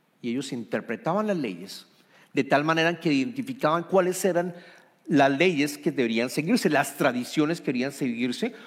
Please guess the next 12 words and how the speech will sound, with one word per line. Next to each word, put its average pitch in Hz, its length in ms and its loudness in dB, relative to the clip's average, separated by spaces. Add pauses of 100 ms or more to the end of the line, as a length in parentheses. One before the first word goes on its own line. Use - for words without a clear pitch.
(180)
para 127 300 2
colocarlas 143 640 0 (580)
al 123 140 -2
pueblo 117 320 0
de 107 60 -2
Dios, 104 200 -6
al 117 80 -6
pueblo 147 360 4
judío. 107 320 -8 (480)
Y 330 120 6
los 339 160 8
fariseos 262 800 2